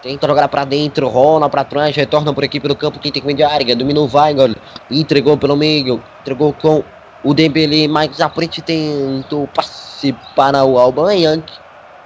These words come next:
Bola saiu pela linha de fundo, em tiro de meta, cobrança do Schalke zero quatro. Você se liga, acompanha aqui na Rádio Melhor do Futebol.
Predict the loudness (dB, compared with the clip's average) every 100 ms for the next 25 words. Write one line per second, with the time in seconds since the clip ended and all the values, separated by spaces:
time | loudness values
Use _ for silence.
0 | -20 -6 -6 0 0 2 2 0 0 -2
1 | -4 -4 -4 -2 -2 -4 -4 -2 -2 -4
2 | -4 0 0 0 0 -2 -4 -20 -20 -20
3 | -20 -20 -20 -20 -14 0 2 2 -2 -18
4 | -10 -4 2 2 0 -2 -2 0 0 0
5 | -2 -8 -8 -20 -20 -20 -20 -20 -20 -20
6 | -20 -20 -20 -20 -20 -20 -20 -20 -20 -20
7 | -20 -20 -16 -12 -6 -2 -2 -2 -4 -4
8 | -2 -4 -2 -4 -2 -2 -2 -4 -4 -6
9 | -4 0 4 4